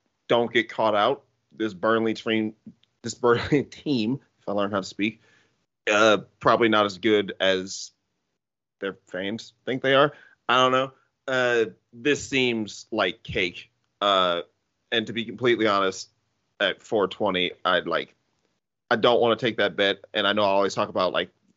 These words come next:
betting with the money and trying to, like, be smart, but, um, four twenty, it's the sex number. Woo! Um, whatever. Just,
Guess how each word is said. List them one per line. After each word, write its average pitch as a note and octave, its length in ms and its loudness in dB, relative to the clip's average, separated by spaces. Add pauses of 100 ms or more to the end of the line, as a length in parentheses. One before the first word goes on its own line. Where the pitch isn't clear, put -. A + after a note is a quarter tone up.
betting G#2+ 280 0
with G#2+ 200 -6
the G#2+ 80 -8
money G#2 280 -4
and F#2+ 100 -6
trying G2+ 200 0
to, F#2 60 -2
like, F#2 180 -4
be G2 100 -8
smart, G2 400 -2
but, F#2+ 140 -2
um, F2 340 -2 (480)
four D3 220 4
twenty, C3+ 380 0
it's A#2+ 240 -4
the B2 80 -10
sex - 260 -2
number. G2 340 -2
Woo! F#4 240 4 (380)
Um, - 400 -8 (540)
whatever. C#3+ 380 4 (960)
Just, F#3 300 2